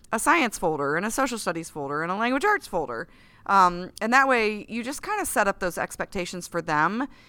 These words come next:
and give them a little bit of a framework to get organized, um, fr-,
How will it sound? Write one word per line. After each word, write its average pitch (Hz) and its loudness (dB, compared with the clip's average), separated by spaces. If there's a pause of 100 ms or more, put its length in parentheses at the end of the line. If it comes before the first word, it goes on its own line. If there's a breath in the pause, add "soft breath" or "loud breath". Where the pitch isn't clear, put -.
(140 soft breath)
and 185 -2
give 185 0
them 185 2
a 185 0
little 185 -2
bit 175 -2
of 170 -4
a 170 2
framework 180 2
to 202 -6
get 175 -2
organized, 165 -2
um, 147 0
fr-, - -10